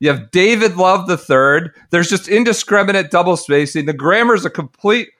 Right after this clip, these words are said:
disaster. Skip Bayless gets drawn into it by, you know, suggesting Brandel is, is defaming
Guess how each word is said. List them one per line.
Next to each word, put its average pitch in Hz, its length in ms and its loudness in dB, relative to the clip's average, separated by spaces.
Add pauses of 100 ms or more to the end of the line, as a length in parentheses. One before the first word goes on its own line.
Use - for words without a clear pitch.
(200)
disaster. 151 840 0 (340)
Skip 143 520 -4
Bayless 220 440 2
gets 208 200 -2
drawn 196 360 2
into 185 340 0
it 190 160 0 (340)
by, 175 260 4
you 160 280 0
know, 165 140 2
suggesting 170 640 -2
Brandel 185 520 2
is, 156 140 -4
is 147 280 -4
defaming 180 880 -6